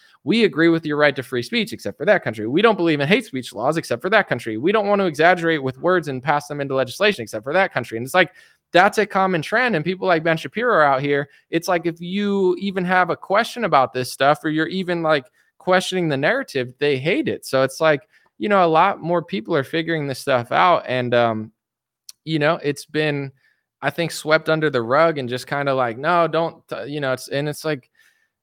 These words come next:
I mean, I'm fine with you liking that country. I'm fine with you even funding that country with my taxpayer dollars, although I just don't wanna be called a hate monger if I think you shouldn't give our taxpayer money to every country in the world.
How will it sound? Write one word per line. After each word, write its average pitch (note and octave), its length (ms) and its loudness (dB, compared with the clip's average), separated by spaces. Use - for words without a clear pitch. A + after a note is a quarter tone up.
I F3 120 2
mean, F#3 340 0
I'm G3+ 280 0
fine F#3+ 460 -2
with D3+ 180 -4
you E3 200 -4
liking F3 380 0
that E3+ 160 -4
country. F#3 300 -4
I'm F#3+ 120 -2
fine G#3 240 -4
with A3+ 120 -8
you A3+ 100 -6
even A3 220 -4
funding G#3 460 0
that F3+ 160 2
country F#3 320 -2
with C#3+ 140 -2
my C3+ 140 -2
taxpayer D3 540 2
dollars, A2+ 320 0
although D3+ 460 2
I C3+ 80 -2
just D3+ 180 -6
don't D#3+ 120 -2
wanna D3 180 -2
be C3+ 140 -8
called C#3 240 0
a G#2+ 60 -4
hate C#3+ 200 2
monger B2 420 -2
if C3 140 -4
I A2 140 -4
think B2+ 300 -8
you A2 200 -10
shouldn't G#3 380 -2
give A#2+ 220 0
our A2 120 -2
taxpayer A2+ 460 -2
money A2 220 -4
to G#2+ 120 -2
every A2 320 -4
country A2 320 -4
in A2 60 -8
the G#2+ 60 -4
world. B2 340 0